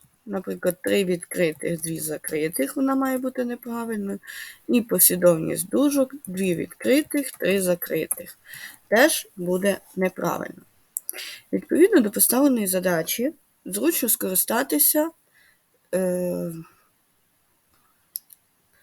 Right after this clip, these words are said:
структурою даних, яку ми називаємо стек. Ми пам'ятаємо, що стек — це структура даних, яка відбувається,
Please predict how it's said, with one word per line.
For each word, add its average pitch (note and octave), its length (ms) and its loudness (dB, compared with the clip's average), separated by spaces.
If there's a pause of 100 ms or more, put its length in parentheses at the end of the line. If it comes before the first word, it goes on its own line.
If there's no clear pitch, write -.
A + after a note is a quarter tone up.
(300)
структурою F#3+ 640 0
даних, C#4 380 0
яку - 200 0
ми C#4 100 4
називаємо F#3+ 720 -2 (100)
стек. - 480 0 (960)
Ми F4+ 100 0
пам'ятаємо, A3 760 2
що G#3+ 220 -2
стек — F3+ 480 2
це - 140 -2
структура C4 520 0
даних, F#3 440 0
яка A3+ 220 -4
відбувається, G3 880 -2